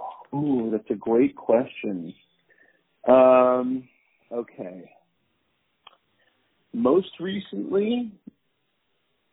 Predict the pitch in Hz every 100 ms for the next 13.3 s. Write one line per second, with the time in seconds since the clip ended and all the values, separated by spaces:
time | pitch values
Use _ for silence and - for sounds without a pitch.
0 | - 123 117 107 - - - - - _
1 | _ _ _ _ _ _ _ _ _ _
2 | _ _ _ _ _ _ _ _ _ _
3 | _ 117 123 123 127 131 135 156 151 156
4 | 147 131 113 117 - 110 - 117 107 -
5 | 107 107 - 98 95 98 107 104 107 104
6 | 113 104 - 104 - - 104 92 - -
7 | _ _ 117 107 104 101 95 101 104 90
8 | 73 - _ _ _ _ _ _ _ _
9 | _ _ _ - 110 113 110 - 127 127
10 | 143 185 - - 180 190 202 175 165 185
11 | 196 165 131 135 127 123 - 131 127 -
12 | 131 127 123 117 110 117 - 113 113 113
13 | 113 113